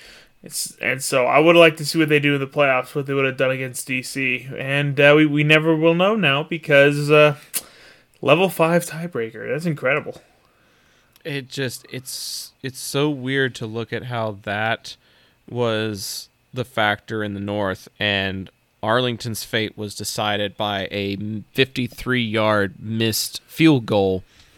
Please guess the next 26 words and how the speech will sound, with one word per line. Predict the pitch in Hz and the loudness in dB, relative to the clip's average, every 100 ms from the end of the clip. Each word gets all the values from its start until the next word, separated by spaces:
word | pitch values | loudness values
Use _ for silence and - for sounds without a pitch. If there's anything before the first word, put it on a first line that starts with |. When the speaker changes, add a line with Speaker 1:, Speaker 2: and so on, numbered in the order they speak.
| _ _ - | _ _ 0
Speaker 2:
down | 117 113 | 2 2
in | 110 101 | 0 -2
the | 98 | 0
Alamo | 107 107 95 87 | 0 0 -4 -6
Dome. | 90 87 87 87 - _ _ _ _ _ | -8 -8 -8 -12 -16 _ _ _ _ _
Um, | - 95 92 85 71 - _ _ _ _ _ _ _ - | -6 -2 -2 -4 -8 -18 _ _ _ _ _ _ _ -8
we, | 120 123 | -2 0
we've | 120 131 127 | 0 -2 2
got | 131 120 - | 4 2 0
some | - 123 117 113 110 | -4 -4 -4 -6 -8
ties | - 113 110 110 104 | -4 0 2 0 -4
to | 117 | -8
San | - 110 | -6 -4
Antonio. | 107 107 113 110 107 | -6 -6 -6 -4 -4
We've | 107 107 | -4 -4
got | - 104 | -4 -6
some | - 104 | -6 -10
connections | 110 107 101 - 107 101 98 - - | -6 -4 -4 -4 -6 -6 -8 -10 -10
to | - 123 113 | -4 -2 -2
the | 101 101 | -4 -6
Brahmas | 110 110 107 104 98 | -4 -2 -2 -2 -4
themselves | 98 98 113 107 107 101 - | -8 -4 0 2 2 -2 -4
that, | 98 101 - | -2 -2 -2
that | 104 - | -8 -6
we | 107 101 | -6 -4
have, | 98 98 | -6 -8